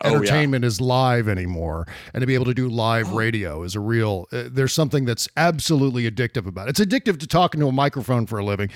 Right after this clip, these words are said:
Speaker 2: It's even more addictive to do it in front of a live audience.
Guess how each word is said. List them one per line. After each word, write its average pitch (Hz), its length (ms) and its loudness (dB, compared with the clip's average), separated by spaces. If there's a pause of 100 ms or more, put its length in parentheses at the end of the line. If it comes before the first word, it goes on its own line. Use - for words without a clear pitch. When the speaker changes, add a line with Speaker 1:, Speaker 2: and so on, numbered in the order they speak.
(220)
Speaker 2:
It's - 340 0
even 175 300 6
more 170 300 4
addictive 147 360 -2
to 135 100 -2
do 127 220 2
it 123 120 0 (280)
in 143 120 0
front 147 200 0
of 120 60 -2
a 117 40 -4
live 117 380 -2
audience. 92 600 -4